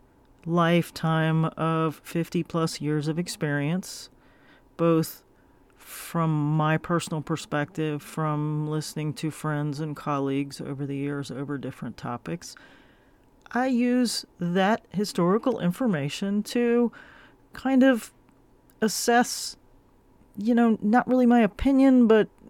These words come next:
kind of the, the wheres, the whys, the, the what, and oh my gosh, and no, and yes, and,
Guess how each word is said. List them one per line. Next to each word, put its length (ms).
kind 300
of 240
the, 320
the 120
wheres, 440
the 100
whys, 540
the, 500
the 120
what, 380
and 380
oh 100
my 160
gosh, 460
and 480
no, 600
and 180
yes, 460
and, 280